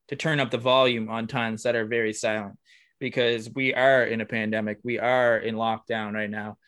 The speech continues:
Being able to talk about how you're feeling during those times is not exactly h-, easy to do, but you're in a comfortable environment. If you wanna talk about it, let's talk about it. If you don't,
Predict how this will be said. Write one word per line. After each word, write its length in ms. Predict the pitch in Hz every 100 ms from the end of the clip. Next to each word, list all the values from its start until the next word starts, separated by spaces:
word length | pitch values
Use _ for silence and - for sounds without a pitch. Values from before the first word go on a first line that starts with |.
| _ _ _ _ _
Being 220 | 127 131 131
able 400 | 131 120 120 117
to 640 | - 135 127 123 123 - _ _
talk 280 | - 143 185
about 280 | 160 139 123
how 160 | - 127
you're 180 | 123 120
feeling 420 | - 135 139 123
during 200 | 117 117
those 220 | 117 113
times 380 | - 123 117 113
is 140 | 117 135
not 240 | 123 117
exactly 480 | 117 127 123 117 120
h-, 60 | 107 - -
easy 300 | 135 139 127
to 100 | 127
do, 340 | 131 151 220 - - - _ _
but 180 | 131 127 _ _ _ -
you're 180 | 139 143
in 120 | 135
a 60 |
comfortable 440 | 131 147 139 139 135
environment. 400 | 127 139 139 147
If 180 | 139 143
you 80 | 160
wanna 160 | 156
talk 200 | 151 156
about 200 | 156 165
it, 140 | 170 156
let's 160 | 160
talk 220 | - 185 139
about 200 | 127 104
it. 100 | 113
If 120 | 139
you 60 | 143
don't, 280 | 160 214